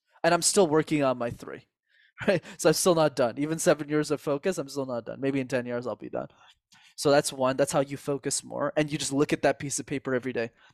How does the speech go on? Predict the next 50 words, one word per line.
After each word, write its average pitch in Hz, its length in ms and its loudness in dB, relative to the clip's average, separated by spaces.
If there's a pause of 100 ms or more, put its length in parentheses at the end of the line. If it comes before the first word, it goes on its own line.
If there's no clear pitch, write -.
(120)
"These 208 120 2
are 269 60 4
the 233 120 4
three 233 180 0
things 202 200 -2
I 196 40 4
wanna 190 140 2
accomplish 180 420 0
in 175 40 -12
my 180 100 0
life." 151 320 0
Are, 139 140 -2
are, 151 240 2
are 151 120 4
my 156 160 -2
daily 160 400 0
activities 151 560 -4
mirroring 151 320 0
to 202 100 -6
those 190 200 -2
three 208 180 -8
things? 220 320 -8 (360)
Uh, 190 240 10
no, 156 420 4 (340)
'cause - 100 -8
I'm 147 100 2
doing 151 200 0
seven 147 260 -2
different 143 300 -8
sports 147 360 -2
when 139 120 -4
I - 20 -2
should 135 180 -6
just 139 160 -6
be 139 80 -6
doing 127 200 -6
one 123 300 -2
or - 160 -10
whatever. - 220 -12 (720)
So - 120 0
that's - 140 -2
one. 113 200 -2 (320)
The 156 100 4
other 202 120 6
piece 269 240 2
of 226 100 -10
communication 135 960 -2
is 131 140 -2
a 127 40 -4
question. - 500 -4